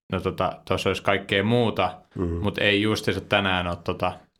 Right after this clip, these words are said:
Speaker 1: en mä nyt halua kaikkia niinku yleistää, mutta niinku siis, et niitäkin tänä päivänä on. Sit silleen, et ei suostuta silleen, et esimerkiksi niinku, sä ihan menit kiltisti sit tekemään timpurihommia sit siinä, vaikka sulla on niinku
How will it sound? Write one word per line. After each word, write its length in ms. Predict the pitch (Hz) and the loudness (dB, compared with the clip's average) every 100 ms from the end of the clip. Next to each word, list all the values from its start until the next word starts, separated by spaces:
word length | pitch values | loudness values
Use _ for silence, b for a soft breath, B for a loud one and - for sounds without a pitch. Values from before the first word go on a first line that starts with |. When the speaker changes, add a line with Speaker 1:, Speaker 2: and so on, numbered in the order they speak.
| _ _ _ 101 | _ _ _ 0
Speaker 1:
en 60 | |
mä 100 | 107 | 2
nyt 100 | 113 | 4
halua 180 | 117 117 | 4 2
kaikkia 340 | 117 120 - 107 | 2 0 2 -2
niinku 200 | 101 113 | 2 2
yleistää, 520 | 131 101 - 98 92 | 4 2 2 0 0
mutta 300 | 90 82 95 | -2 -6 -4
niinku 460 | 90 90 95 90 B B B B B - | -2 0 -2 -4 B B B B B -6
siis, 400 | - 92 - - 78 - | 0 0 0 -10 -14 -4
et 200 | 104 - | -4 0
niitäkin 380 | 101 98 98 95 | 2 2 0 0
tänä 220 | 98 95 | 0 0
päivänä 340 | 101 98 101 | 0 0 0
on. 320 | 120 120 98 85 - | 2 2 2 -4 -10
Sit 220 | - 92 | -4 -4
silleen, 260 | - 95 90 | -2 0 0
et 120 | 87 | 0
ei 140 | 98 | 0
suostuta 460 | 92 104 98 - 98 | 2 0 -2 -4 -4
silleen, 280 | - 98 95 | -4 -2 0
et 80 | 95 | 0
esimerkiksi 640 | 92 98 95 95 90 107 | 0 0 2 0 -2 -4
niinku, 300 | 98 - B B B B | -4 -6 B B B B
sä 160 | 120 | 0
ihan 280 | 104 95 95 - - _ - | 2 0 -2 -8 -20 _ -6
menit 300 | 117 117 113 | -2 -2 0
kiltisti 440 | 135 123 123 - | 2 2 0 -4
sit 160 | 123 - | -10 -2
tekemään 400 | 131 131 127 127 - _ _ _ _ _ _ _ - - | 0 0 0 -2 -4 _ _ _ _ _ _ _ -20 -4
timpurihommia 760 | 135 127 123 120 123 120 120 117 | 0 2 4 4 4 2 0 0
sit 160 | 117 | -4
siinä, 360 | - 123 120 117 - 123 | 0 0 2 -4 -8 -6
vaikka 220 | 110 110 | -4 0
sulla 180 | 117 113 | 0 2
on 60 | |
niinku 340 | 113 107 - | 0 -2 -6